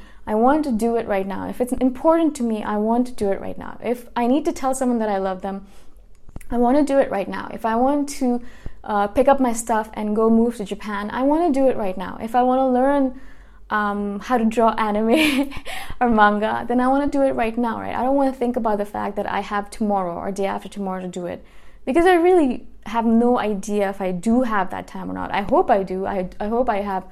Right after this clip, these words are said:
a few more years on this planet. I hope I have a lot more years on this planet. But really, my idea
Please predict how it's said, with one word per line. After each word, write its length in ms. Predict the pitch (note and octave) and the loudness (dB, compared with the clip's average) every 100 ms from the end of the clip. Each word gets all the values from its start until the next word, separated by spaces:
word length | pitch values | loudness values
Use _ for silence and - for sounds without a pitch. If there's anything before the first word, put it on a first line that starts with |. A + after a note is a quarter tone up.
| - - - - | -18 -20 -18 -6
a 140 | G#3+ | -4
few 300 | A3 - C4 | -4 2 6
more 180 | B3 A3+ | 8 6
years 280 | G#3 G3 G3 | 4 2 0
on 120 | F#3 | -4
this 140 | F#3 | -6
planet. 340 | - F3+ F3 F#3+ | -8 -8 -6 -4
I 80 | F#3 | -4
hope 220 | G3 F#3+ | -4 -4
I 100 | G3 | -6
have 360 | F#3 F#3+ G3 F#3+ - | -6 -6 -6 -8 -10
a 120 | F#3+ | 0
lot 280 | G3 B3 A3+ | 8 8 8
more 160 | G#3 | 0
years 280 | G3 F#3 F#3 | 0 0 0
on 100 | F#3+ | -2
this 160 | G3 G3 | -6 -6
planet. 380 | F#3 F#3+ G#3+ B3+ - - - - | -8 -6 -6 -8 -12 -20 -18 -12
But 400 | G#3+ A3 G3+ G3+ | -2 2 4 2
really, 280 | G#3+ B3+ C4 | 2 2 4
my 160 | B3 G#3 | 2 0
idea 600 | G#3 G3+ G#3 G#3+ G3+ - | -4 -2 0 2 0 -2